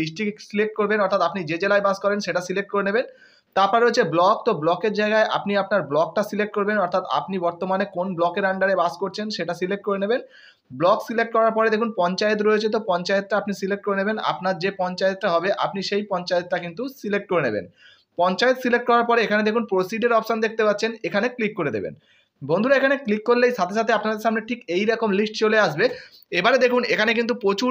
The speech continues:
জব কার্ডের নাম্বার চলে এসছে। তো এবারে এর মধ্যে থেকে আপনার যে জব কার্ডটা হবে সেই জব কার্ডটা আপনি বেছে নেবেন। এক্ষেত্রে আপনাদেরকে বলি, অনেক যদি নাম থাকে, আপনার যদি বাছতে অসুবিধা হয় বা বুঝতে অসুবিধা হয় যে এত নামের মধ্যে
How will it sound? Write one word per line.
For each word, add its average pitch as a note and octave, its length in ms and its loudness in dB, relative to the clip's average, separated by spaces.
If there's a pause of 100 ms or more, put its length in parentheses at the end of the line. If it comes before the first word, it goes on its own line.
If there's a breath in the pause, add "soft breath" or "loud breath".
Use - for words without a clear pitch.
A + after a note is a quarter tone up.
(120)
জব G3+ 200 4
কার্ডের G#3 280 2
নাম্বার G3+ 240 2 (100)
চলে G#3+ 220 4
এসছে। G#3+ 160 -2 (100)
তো A3+ 40 4 (160)
এবারে G#3 200 2 (120)
এর G3+ 140 0
মধ্যে G#3 240 -2
থেকে A3 140 2 (140)
আপনার G#3 340 0
যে G#3+ 60 4 (100)
জব G#3 180 2
কার্ডটা G3+ 280 2
হবে F3+ 220 2
সেই G#3 180 0
জব G3+ 180 2
কার্ডটা G3+ 260 2
আপনি G#3+ 140 -4 (100)
বেছে F#3 240 0
নেবেন। G#2+ 180 -2 (480 loud breath)
এক্ষেত্রে B3+ 320 4
আপনাদেরকে B3+ 400 2
বলি, A3+ 140 4 (160)
অনেক A3 160 0 (100)
যদি A3+ 120 2 (120)
নাম G3 100 2 (100)
থাকে, A3 160 2 (100)
আপনার G3 240 -2
যদি G#3 140 0 (100)
বাছতে D#3 280 -2 (100)
অসুবিধা G#3 340 0
হয় G#3 160 4
বা G3+ 60 4 (100)
বুঝতে F#3 300 -2
অসুবিধা G3+ 360 0
হয় G3+ 140 2
যে G3+ 140 4
এত E3+ 80 -2 (120)
নামের G3 240 0
মধ্যে G3+ 160 0